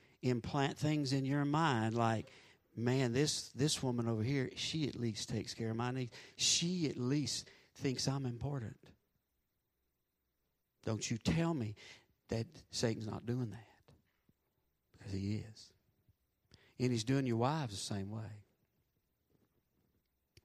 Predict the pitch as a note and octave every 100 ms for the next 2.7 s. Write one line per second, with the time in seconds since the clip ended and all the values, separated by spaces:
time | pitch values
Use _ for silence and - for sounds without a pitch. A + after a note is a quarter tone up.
0 | _ _ _ _ _ _ _ - _ -
1 | D3 E3+ - G3 F3 F3 E3+ F3+ D3 A#2+
2 | C#3 - - C#3+ - G#2 -